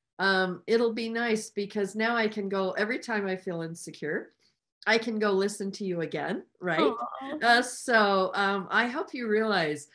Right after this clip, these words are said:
Speaker 1: what an impact you have on the people around you. And I hope you tell them your stories all the time. It is very
Speaker 2: Aw.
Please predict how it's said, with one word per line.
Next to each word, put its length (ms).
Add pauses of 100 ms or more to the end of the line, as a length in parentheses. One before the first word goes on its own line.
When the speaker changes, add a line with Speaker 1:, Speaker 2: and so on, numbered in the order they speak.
(240)
Speaker 1:
what 120
an 160
impact 840 (600)
you 240
have 600
on 200
the 80
people 380
around 460
you. 300
And 140
I 140
hope 240
you 140
tell 280
them 280 (360)
your 160
stories 760
all 240
the 100
time. 560
It 180
is 240
very 600
Speaker 2:
Aw. 120